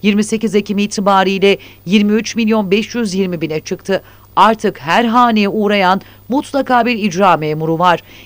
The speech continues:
İcra memurları vatandaşlarımız için aileden biri gibi oldu.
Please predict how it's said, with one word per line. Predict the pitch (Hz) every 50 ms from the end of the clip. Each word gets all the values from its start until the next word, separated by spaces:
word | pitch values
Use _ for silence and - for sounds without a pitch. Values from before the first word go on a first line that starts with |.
| -
İcra | - 226 202 160 220 220 208 202
memurları | 196 202 196 190 185 190 190 175 180 170
vatandaşlarımız | 185 208 - 240 226 226 220 226 226 214 - 240 220 233 220 220 185
için | 196 196 - 208 190 170 -
aileden | - 214 233 190 185 208 196 226 247 277 254
biri | 226 247 247 226
gibi | 165 180 143 135
oldu. | 131 151 156 170 165 185 208 -